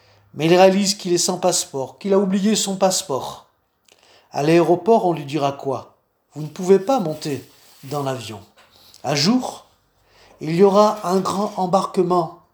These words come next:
de passagers pour l'éternité. Et certains seront comme ceux qui auraient oublié leur passeport pour l'éternité.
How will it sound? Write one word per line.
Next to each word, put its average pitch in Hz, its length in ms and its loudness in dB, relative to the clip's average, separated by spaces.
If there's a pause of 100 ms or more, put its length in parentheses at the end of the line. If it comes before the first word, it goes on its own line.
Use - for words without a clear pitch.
de 170 60 -2
passagers 170 580 0
pour 170 160 -2
l'éternité. 165 760 0 (1080)
Et 127 100 -6
certains 208 960 0 (260)
seront 175 440 -2
comme 196 240 2
ceux 139 340 -4 (580)
qui - 80 -6
auraient 170 220 4
oublié 180 400 2
leur 175 140 2
passeport - 640 -6 (300)
pour 151 120 -8
l'éternité. 151 800 -4